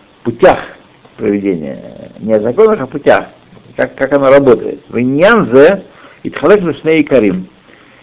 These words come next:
И эта тема разделяется на две большие основы. А эхад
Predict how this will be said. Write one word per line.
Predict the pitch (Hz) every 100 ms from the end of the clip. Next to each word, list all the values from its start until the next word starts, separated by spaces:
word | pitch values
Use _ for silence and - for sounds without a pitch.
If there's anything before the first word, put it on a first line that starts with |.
| - -
И | 127 127
эта | 208 185 143
тема | 220 233 185
разделяется | 139 170 170 -
на | 147
две | 123 127 160 160 - - - -
большие | 117 120 - 143 120
основы. | 120 117 107 82 55 - _ _ _ - _
А | - 104
эхад | 135 - 185 - -